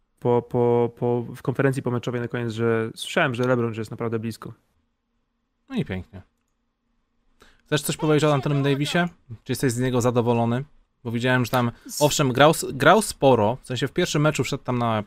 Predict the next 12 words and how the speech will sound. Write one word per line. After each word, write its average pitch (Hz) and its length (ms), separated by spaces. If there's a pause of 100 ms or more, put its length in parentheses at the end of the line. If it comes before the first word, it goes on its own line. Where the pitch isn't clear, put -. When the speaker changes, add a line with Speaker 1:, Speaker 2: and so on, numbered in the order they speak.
Speaker 2:
nie 113 100
wiem, 104 100
piętnaście 113 420
minut, 110 240 (400)
ale 120 120
w 113 40
drugim 135 240
meczu 135 220
już 117 100
grał 135 140
trochę 120 200
sporo. 107 380